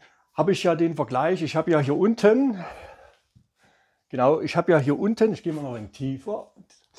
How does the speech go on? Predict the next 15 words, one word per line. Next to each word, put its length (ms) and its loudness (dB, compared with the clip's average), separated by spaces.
äh, 240 2
Tomatenpflanzen, 880 2
die 80 -8
kommen 220 -4
ja 240 -6
auch 260 -4
rein. 220 -2
Und 100 -4
dann 280 -4
habe 200 -4
ich 120 -4
auch 180 -6
die 100 -16
gleiche 380 -4
Sorte. 500 -4